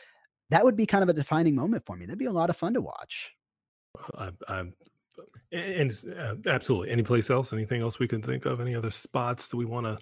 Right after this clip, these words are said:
Speaker 2: do we wanna go, like, Space Jam and play it on whatever planet
Speaker 1: Oh
Speaker 2: that
Speaker 1: my
Speaker 2: was
Speaker 1: God,
Speaker 2: on?
Speaker 1: that would be co-,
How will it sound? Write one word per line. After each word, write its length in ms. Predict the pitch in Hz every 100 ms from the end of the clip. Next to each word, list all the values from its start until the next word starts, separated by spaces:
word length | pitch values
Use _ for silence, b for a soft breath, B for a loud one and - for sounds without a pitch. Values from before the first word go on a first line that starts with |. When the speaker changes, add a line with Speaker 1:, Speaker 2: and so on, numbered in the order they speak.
| B B B B -
Speaker 2:
do 40 |
we 80 | 123
wanna 160 | 120 113
go, 140 | 107
like, 180 | 101 101
Space 460 | - - 131 123
Jam 380 | - 131 123 123
and 100 | 104
play 220 | 101 127
it 40 | 120
on 160 | 120
whatever 220 | 117 117 104
planet 380 | - 143 135
Speaker 1:
Oh 20 | 160
Speaker 2:
that 80 |
Speaker 1:
my 160 | 156 131
Speaker 2:
was 0 |
Speaker 1:
God, 300 | 135 135 131
Speaker 2:
on? 0 |
Speaker 1:
that 100 | 151
would 120 | 170
be 100 | 147
co-, 120 | 139